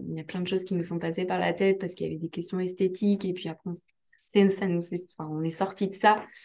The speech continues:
Euh, mais on, on pensait à, à uniformiser l'apport avec du bois de palette, par exemple.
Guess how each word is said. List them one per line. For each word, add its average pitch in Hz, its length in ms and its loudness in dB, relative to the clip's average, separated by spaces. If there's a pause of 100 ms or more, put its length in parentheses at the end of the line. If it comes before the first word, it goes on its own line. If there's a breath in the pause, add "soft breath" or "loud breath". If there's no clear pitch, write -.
(340 loud breath)
Euh, 156 260 -4 (1040)
mais 180 280 2
on, 160 400 2
on 165 120 0
pensait 185 340 2
à, 160 500 2
à 160 140 -6
uniformiser 180 920 2
l'apport 170 400 -4
avec 156 240 -6
du 160 100 -8
bois 165 200 0
de 165 60 -6
palette, 170 400 -4
par 165 100 -8
exemple. 170 420 -2